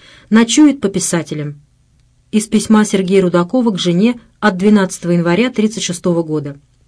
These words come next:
В середине января Панов, которого, по-видимому, припугнули в местном Н К В Д, сам пришёл в правление Союза писателей с извинениями и пригласил Осипа Эмильевича и Надежду Яковлевну возвратиться. Мандельштам ответил согласием.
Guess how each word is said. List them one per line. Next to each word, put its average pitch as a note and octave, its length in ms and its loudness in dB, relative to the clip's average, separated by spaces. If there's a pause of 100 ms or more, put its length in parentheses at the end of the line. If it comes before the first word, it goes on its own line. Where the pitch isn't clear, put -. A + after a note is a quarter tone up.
(320)
В - 60 -16
середине C#4 420 6
января B3 400 4
Панов, A#3+ 680 2
которого, A#3 460 0
по-видимому, A3 680 4
припугнули A3 680 4
в F3+ 80 0
местном G3 340 0
Н E3+ 80 2
К F3 160 -2
В E3 100 -2
Д, A#3+ 240 -2 (280)
сам D4+ 260 2
пришёл F#3 320 0
в A3 80 -8
правление F#3 460 2
Союза F3 340 0
писателей A#3+ 640 -2 (320)
с - 120 -4
извинениями D#3 800 2 (220)
и A3+ 80 0
пригласил A#3 560 2
Осипа G3 340 0
Эмильевича A#3+ 520 0
и - 20 0
Надежду F3 380 0
Яковлевну A3 580 0
возвратиться. E3+ 800 -4 (540)
Мандельштам G#3 580 2
ответил F3+ 360 -4
согласием. D#3 800 -8